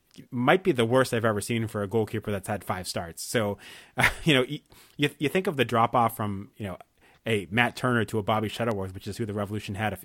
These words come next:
a few seasons before him. Um, you know, I, I don't think this Revolution team is, is even in the, the, the thought of making the playoffs.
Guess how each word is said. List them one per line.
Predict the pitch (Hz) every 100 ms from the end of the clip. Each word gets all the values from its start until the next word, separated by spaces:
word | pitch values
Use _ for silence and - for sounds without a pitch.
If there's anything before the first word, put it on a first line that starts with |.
| -
a |
few | - 98
seasons | 117 98 95
before | 95 90 123 123
him. | 101 90 - - - -
Um, | 104 98 95 98
you | 117
know, | 104 -
I, | 85 -
I | 131
don't | 123
think | 120
this | 107 120
Revolution | 104 113 107 107
team | - 113 101 101
is, | 92 -
is | 101 90 - _
even | 139 113
in | 110 98
the, | 92 -
the, | 98 98
the | 120 110
thought | 135 131 110
of | 110
making | 95 90
the | 85
playoffs. | 98 78 - -